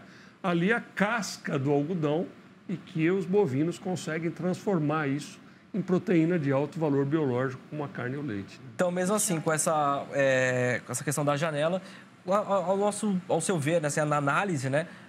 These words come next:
Speaker 2: não tem, assim, tanto problema de encarecer esses custos de produção aí para esse pecuarista no próximo ano, assim?
Speaker 1: É, os custos, eles são, são crescentes. A gente, eu vinha falando agora há pouco ali com o Sidney, antes da gravação, <laughs> falando que,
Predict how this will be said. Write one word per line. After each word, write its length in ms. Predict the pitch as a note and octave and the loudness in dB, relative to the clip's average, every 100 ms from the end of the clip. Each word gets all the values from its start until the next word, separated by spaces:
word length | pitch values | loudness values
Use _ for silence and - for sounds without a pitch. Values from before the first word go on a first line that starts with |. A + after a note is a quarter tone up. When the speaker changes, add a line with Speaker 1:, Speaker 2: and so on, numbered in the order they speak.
| - | -4
Speaker 2:
não 140 | F3 | -2
tem, 380 | F#3+ F#3+ F#3 G3+ | 0 0 0 2
assim, 220 | G3 F#3 | 2 0
tanto 220 | F3 F#3 - | -2 -2 0
problema 340 | F#3 E3 F3 | 0 2 2
de 160 | E3 F3 | 2 0
encarecer 480 | F3+ F#3+ F#3 F3+ | 0 -2 -4 -4
esses 220 | F#3+ F#3+ F3 | -2 -2 -2
custos 420 | - E3+ - C#3 | 0 0 0 -2
de 100 | C#3 | -2
produção 360 | D3 C#3+ - | -2 -2 0
aí 140 | C#3+ C#3+ | 0 -2
para 160 | - | -4
esse 100 | D3 | -6
pecuarista 540 | - D3+ E3 C#3 C#3 D3+ | -4 -2 -2 -2 -4 -6
no 60 | |
próximo 420 | C#3+ D3 C#3 D3+ C#3+ | -4 -4 -2 -2 0
ano, 240 | A#2+ G2+ | -2 -4
assim? 200 | A2+ B2 - - - - - | -8 -10 -10 -18 -20 -14 -2
Speaker 1:
É, 160 | A#3 C3 - | 0 0 -4
os 200 | F#3+ - | -6 -2
custos, 420 | - A#3 - G#3 | 2 2 2 2
eles 180 | G#3+ G3 | 2 2
são, 520 | - G#3+ A3 F#3 C#3 A2+ A2 | 2 4 4 4 2 0 -6
são 420 | - D#3+ D#3+ C#3 B2+ C#3+ - | -2 0 0 0 -4 -6 -4
crescentes. 880 | - D#3 - D#3 E3+ G#3 - - - | 0 0 0 0 2 0 -4 -12 -6
A 160 | D3 B2 | -4 -2
gente, 340 | C3 C#3 - | -2 -4 -4
eu 100 | B2 | -2
vinha 160 | A#2+ D3+ | -2 -2
falando 280 | E3 D#3+ D#3 | -2 -4 -2
agora 220 | D3 D#3 | -2 -4
há 20 | |
pouco 240 | - F#3+ | -2 0
ali 140 | D#3 D#3+ | 0 0
com 120 | - | 0
o 40 | |
Sidney, 540 | B2+ - D#3+ D#3+ D#3 D#3+ | -2 0 2 4 4 2
antes 340 | D3+ D#3 - | 0 0 0
da 100 | C3 | 0
gravação, 540 | - D3+ D3 C#3 C#3 D#3+ | 2 2 2 2 0 -2
<laughs> 20 | |
falando 320 | E3 D3 E3 | 2 2 2
que, 180 | E3 | 2